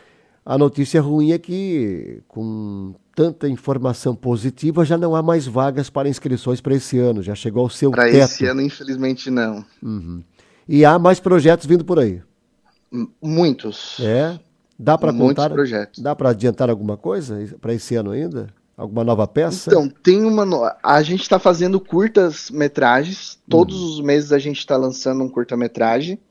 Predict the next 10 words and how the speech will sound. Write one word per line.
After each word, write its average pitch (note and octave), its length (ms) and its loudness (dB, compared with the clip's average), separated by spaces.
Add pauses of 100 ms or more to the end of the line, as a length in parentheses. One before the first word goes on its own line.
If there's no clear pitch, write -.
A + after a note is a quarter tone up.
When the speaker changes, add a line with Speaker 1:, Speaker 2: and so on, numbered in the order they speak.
(500)
Speaker 2:
Nosso C3 320 -2
primeiro C#3+ 460 0
curta-metragem, C#3 1080 0
é, A#2+ 460 -2
que - 140 -14
vai D3 240 4
ser - 260 0
agora C#3+ 500 4
estreado C3+ 680 2
dia D3 680 2